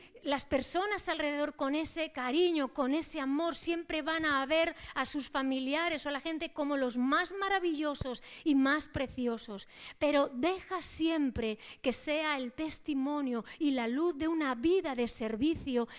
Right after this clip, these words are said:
quienes refuercen esas afirmaciones sobre tu vida. Pero la esencia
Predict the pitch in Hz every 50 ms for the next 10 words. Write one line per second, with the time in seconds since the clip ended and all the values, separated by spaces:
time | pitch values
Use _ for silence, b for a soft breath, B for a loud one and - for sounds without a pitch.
0 | B B B - 294 269 262 254 240 220 214 233 220 - - - 254 277 311 339
1 | - - - 269 247 240 262 - - 254 277 269 - - 294 262 - - 240 226
2 | - - 269 254 247 214 220 220 214 - - - 220 233 254 269 262 233 - -
3 | - 240 208 214 208 196 - 220 202 202 226 254 254 240 208 202 _ B B B
4 | B B B B B - 285 269 269 269 294 - - 269 262 254 240 - - -
5 | - 339 392 415 427 427 - 311 294 277 269